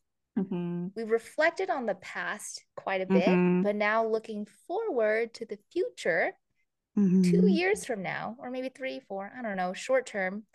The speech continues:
Speaker 2: what are some
Speaker 1: Mm-hmm.
Speaker 2: goals that you have looking forward?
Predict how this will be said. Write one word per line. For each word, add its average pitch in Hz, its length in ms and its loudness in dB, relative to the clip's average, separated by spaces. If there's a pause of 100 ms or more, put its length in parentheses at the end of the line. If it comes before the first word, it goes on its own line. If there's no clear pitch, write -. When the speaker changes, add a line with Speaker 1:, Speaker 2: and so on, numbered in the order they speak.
(400)
Speaker 2:
what 208 160 10
are 202 40 8
some 190 220 8
Speaker 1:
Mm-hmm. 196 60 -10
Speaker 2:
goals 214 320 -4
that 214 160 -6
you 196 100 -8
have 185 460 -8 (640)
looking 185 340 -8
forward? - 580 -8